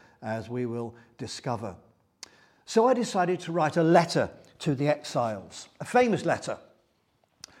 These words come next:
a letter which is very popular among Christians today. And I was about forty-five years old when I wrote this letter. This letter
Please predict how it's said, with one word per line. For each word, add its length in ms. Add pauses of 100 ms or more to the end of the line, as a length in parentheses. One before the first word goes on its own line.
(160)
a 60
letter 280
which 100
is 60
very 220
popular 580
among 240
Christians 500
today. 460 (1000)
And 100
I 60
was 80
about 200
forty-five 680
years 200
old 380 (200)
when 240
I 140
wrote 340 (220)
this 240
letter. 440 (1160)
This 220
letter 400